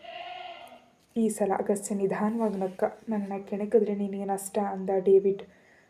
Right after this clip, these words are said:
"ಇರೋದು ಇದು ಹಾಗೆ ಹೇಳಿದ್ರೆ ಯಾರಿಗಾದ್ರೂ ಕೋಪ ಬರುತ್ತೆ ಮಿಸ್ಟರ್." ಈ ಸಲ ಅಗಸ್ತ್ಯ ತುಸು ಅಹಂಕಾರದಿಂದ ಹೇಳ್ದ,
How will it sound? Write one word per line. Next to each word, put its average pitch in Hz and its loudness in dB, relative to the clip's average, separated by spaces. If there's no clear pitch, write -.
"ಇರೋದು 247 10
ಇದು 214 0
ಹಾಗೆ 262 0
ಹೇಳಿದ್ರೆ 208 6
ಯಾರಿಗಾದ್ರೂ 240 0
ಕೋಪ 196 2
ಬರುತ್ತೆ 262 2
ಮಿಸ್ಟರ್." 180 0
ಈ 208 4
ಸಲ 202 2
ಅಗಸ್ತ್ಯ 196 2
ತುಸು 208 -2
ಅಹಂಕಾರದಿಂದ 202 2
ಹೇಳ್ದ, 190 4